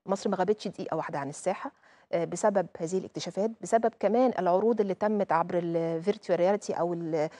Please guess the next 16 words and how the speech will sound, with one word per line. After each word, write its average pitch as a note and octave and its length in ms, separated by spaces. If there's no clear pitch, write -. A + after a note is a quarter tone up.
آه، E3 200
حضرتك F#3+ 440
عارف G3+ 280
إن F#3+ 100
إحنا G3 180
عرضنا F#3+ 500
الأماكن F#3+ 560
والمقابر D#3+ 1040
والأماكن F3+ 380
الأثرية F#3+ 600
عبر F#3+ 360
تقنية G3 460
ال-، E3 260
ال-، - 580
الواقع F3 320
الافتراضي، G3 540